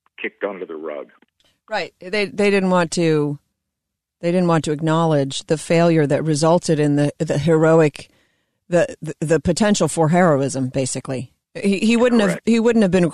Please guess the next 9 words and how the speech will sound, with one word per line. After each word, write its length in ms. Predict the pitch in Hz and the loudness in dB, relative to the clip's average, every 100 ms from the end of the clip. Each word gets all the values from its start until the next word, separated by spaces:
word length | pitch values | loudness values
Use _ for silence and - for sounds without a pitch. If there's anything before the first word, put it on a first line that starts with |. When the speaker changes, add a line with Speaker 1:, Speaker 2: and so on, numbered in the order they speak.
| - | -2
Speaker 2:
required 640 | 170 - 165 165 156 147 - _ _ _ _ - | -2 2 2 4 4 0 -6 _ _ _ _ -10
to, 520 | - 165 151 147 139 - - | 0 4 4 4 2 -2 -8
uh, 440 | 147 139 135 131 135 _ _ _ _ _ _ _ _ _ _ _ _ _ _ - | -2 0 2 0 -4 _ _ _ _ _ _ _ _ _ _ _ _ _ _ -4
how 140 | 202 | 0
do 60 | 202 | 2
you 80 | |
put 180 | - 180 | 2 2
it? 160 | 139 - | 2 2
Uh, 120 | 180 | 0